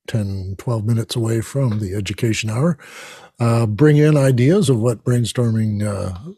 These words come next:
would be done, uh, discussion could happen, and give us ideas for the next, uh, six months or so of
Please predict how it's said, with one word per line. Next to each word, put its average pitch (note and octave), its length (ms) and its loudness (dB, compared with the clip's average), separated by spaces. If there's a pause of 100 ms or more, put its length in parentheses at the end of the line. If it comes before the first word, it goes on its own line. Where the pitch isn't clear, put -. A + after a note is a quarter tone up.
(320)
would C3+ 200 2
be B2 120 4
done, C#3+ 320 2
uh, A2 180 0
discussion A2 560 -2
could G#2+ 160 -2
happen, G3 460 2
and B2 400 0
give B2 160 2
us A#2 160 0
ideas A2+ 400 -2
for G2+ 440 -6
the G2+ 180 -10
next, - 380 -10
uh, F#2 360 -8
six - 340 -6
months D#3 240 0
or A2 80 -4
so G#2 300 -4
of F#2 180 -12